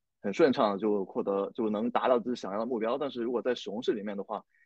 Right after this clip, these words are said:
你，你买入一个资产，它可能会拼命跌，拼命跌，拼命跌，拼命跌。对。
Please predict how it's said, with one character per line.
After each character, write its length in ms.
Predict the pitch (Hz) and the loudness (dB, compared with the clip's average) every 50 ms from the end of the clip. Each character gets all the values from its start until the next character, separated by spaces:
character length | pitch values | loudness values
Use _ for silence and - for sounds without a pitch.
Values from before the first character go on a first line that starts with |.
| _ _ - | _ _ -10
你， 280 | 104 107 117 120 120 - | -6 -4 -4 -4 -6 -8
你 160 | - 110 117 | -6 -4 -2
买 200 | 135 120 92 101 | 0 2 2 2
入 140 | 107 120 120 | 2 2 2
一 40 | 117 | 2
个 120 | 120 113 | 0 0
资 160 | 104 - 135 | -2 -4 -6
产， 200 | 117 - 95 92 | -4 -4 -6 -4
它 100 | 95 113 | -2 -2
可 100 | 110 - | -2 -4
能 100 | 104 90 | -6 -6
会 200 | - 123 110 101 | -2 0 2 2
拼 200 | 101 - - 123 | 2 0 -2 -2
命 140 | 135 131 117 | 0 0 2
跌， 160 | 104 117 113 | 2 2 2
拼 160 | 101 - 117 113 | 2 0 -2 -2
命 80 | 117 | -2
跌， 140 | 107 104 107 | 0 0 0
拼 180 | 98 - 113 113 | 0 -2 -4 -2
命 100 | 113 104 | -2 0
跌， 120 | 104 98 | -2 -2
拼 160 | - - _ | -4 -6 _
命 100 | - - _ | -20 -20 _
跌。 140 | - 95 - _ _ _ _ _ _ _ _ _ _ _ - | -12 -12 -12 _ _ _ _ _ _ _ _ _ _ _ 2
对。 240 | 117 110 104 95 | 4 4 4 4